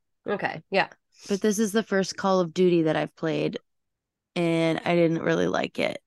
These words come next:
Speaker 2: I did, but not as much as I thought I would. It's really hard.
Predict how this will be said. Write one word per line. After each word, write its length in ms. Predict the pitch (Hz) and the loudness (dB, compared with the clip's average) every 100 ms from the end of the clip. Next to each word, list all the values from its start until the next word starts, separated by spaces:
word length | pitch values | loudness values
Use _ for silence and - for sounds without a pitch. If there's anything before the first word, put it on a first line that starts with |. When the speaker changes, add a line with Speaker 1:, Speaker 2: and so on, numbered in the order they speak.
| - | -2
Speaker 2:
I 80 | |
did, 600 | 190 185 233 208 165 175 165 _ _ _ _ _ _ _ _ _ _ _ _ - | 0 2 2 4 0 -4 -10 _ _ _ _ _ _ _ _ _ _ _ _ 0
but 140 | 190 | 2
not 260 | 185 175 170 | 2 2 2
as 160 | 160 | 0
much 360 | 165 175 - - - | -2 -4 -4 -10 -2
as 380 | 170 165 165 - - | 2 2 2 -2 -2
I 440 | 170 165 160 160 - _ - | -2 0 -2 -4 -8 _ -2
thought 200 | 180 175 | 2 2
I 80 | 165 | 2
would. 200 | 165 - | 0 -2
It's 280 | 180 - 294 | -6 -8 -4
really 160 | 359 | -2
hard. 840 | 262 - - 196 277 170 165 170 | -4 -8 -2 0 2 0 -2 -4